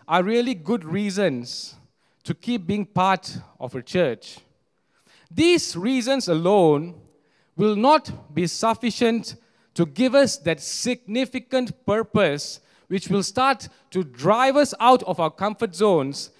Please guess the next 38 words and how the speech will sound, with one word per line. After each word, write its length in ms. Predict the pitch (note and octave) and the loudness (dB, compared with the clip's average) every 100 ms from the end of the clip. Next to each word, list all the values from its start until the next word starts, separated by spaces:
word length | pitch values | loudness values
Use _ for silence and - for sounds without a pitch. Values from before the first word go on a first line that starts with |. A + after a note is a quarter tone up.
| _ | _
and 140 | E3+ F3 | -10 -8
start 340 | - C4 - | -2 -2 0
pursuing 760 | G#3+ G3+ - C4+ C#4+ C#4+ C#4 B3+ _ | -2 0 0 2 4 2 0 -6 _
the 80 | E3 | -12
call 320 | - A3+ A#3 | -2 2 4
of 140 | F#3+ D3 | 2 2
God 340 | F#3 F#3 A#2+ - - - _ _ | 4 4 4 -4 -20 -20 _ _
over 260 | D3 E3+ F#3+ | 0 2 4
our 140 | D3+ | 4
lives 600 | C3+ D3 C3+ A2 - - _ _ _ _ _ | 4 2 0 -4 -12 -16 _ _ _ _ _
and 140 | C#3+ D#3 | -6 -4
as 140 | D3 | -4
a 60 | C#3 | -4
church 340 | - F3 - | -2 -2 -2
very 260 | C#3+ D#3 C#3 | -4 -2 -4
intentionally. 800 | A#2+ C3 B2 - B2 A#2 G#2 A2+ _ _ - | -6 -8 -8 -10 -10 -10 -14 -18 _ _ -8
Are 80 | F3+ | -4
you 100 | A3+ | -2
following 400 | G3 F#3+ G3 G3+ | 0 0 -2 -6
me? 140 | B3+ - _ _ _ _ _ _ _ _ _ _ _ _ _ _ - | -12 -16 _ _ _ _ _ _ _ _ _ _ _ _ _ _ -4
These 160 | C#4 | 0
are 80 | A#3+ | 0
good 260 | D#3+ A#3+ D#3+ | 2 0 0
reasons 720 | E3+ E3 D#3+ A2 G#2 - - _ _ _ _ _ _ - | -4 -4 -4 -4 -10 -14 -16 _ _ _ _ _ _ -12
to 100 | D3 | -6
be 140 | F#3 | -4
part 220 | F3+ F3+ | -2 -2
of 100 | D3 | -2
a 80 | C3 | -8
church, 260 | - C#3 B2 | -6 -8 -2
but 160 | D#3 D#3 | -2 0
these 240 | C#4 G#3 | 0 2
reasons 340 | A3+ G3+ A#3 | 0 0 -2
alone 460 | - D3+ F#3 G3 D#3 | -2 0 4 4 4
are 60 | C#3 | 2
not 200 | D#3+ C#3+ | 0 0
good 160 | D#3 | -2
enough. 320 | C#3 B2+ G2+ | -2 -4 -6